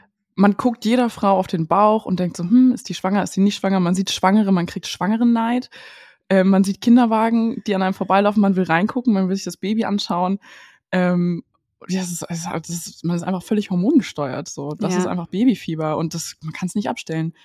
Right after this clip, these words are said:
Speaker 2: Ja.
Speaker 1: Wenn das einmal da ist, es macht einen besessen.
Speaker 2: Ja. Ja, und dann, ähm,
Speaker 1: <laughs>
Speaker 2: weil
Speaker 1: Und ich
Speaker 2: also
Speaker 1: war zu dem Zeitpunkt noch so weit davon entfernt, Mann.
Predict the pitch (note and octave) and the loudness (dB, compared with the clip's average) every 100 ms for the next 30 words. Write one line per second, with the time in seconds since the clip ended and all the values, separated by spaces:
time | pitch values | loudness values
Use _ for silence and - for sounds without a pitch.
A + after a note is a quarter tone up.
0 | _ G3 F#3 F3+ F3+ A3+ C4 G3 G#3 G3+ | _ -2 -2 0 2 2 2 0 -2 -2
1 | G3+ A#3+ - _ _ _ F3+ G3 G3+ - | -4 -6 -14 _ _ _ -2 0 0 0
2 | G3 F#3+ F#3+ G#3 D#3+ D#3+ - _ _ _ | 0 2 -2 -2 -4 -6 -8 _ _ _
3 | F3+ D#4 - _ _ _ - F#3 F3+ F3+ | -6 -6 -12 _ _ _ -4 -2 0 0
4 | F3 F#3+ A3+ - G3+ G3+ G#3 G#3+ - - | 2 2 0 -2 -2 -2 -2 -2 -6 -12
5 | - - - - _ - - - A3 A3+ | -8 -8 -8 -14 _ -18 -16 0 4 4
6 | G#3+ C4 A#3 - A#3 - - - C4 A3 | 4 4 4 2 0 0 0 0 0 -2
7 | G3 G#3 F#3+ A3 G#3 G3+ G3 G3+ G#3+ G#3 | 0 2 2 0 -2 -2 -2 0 0 0
8 | F3+ | -2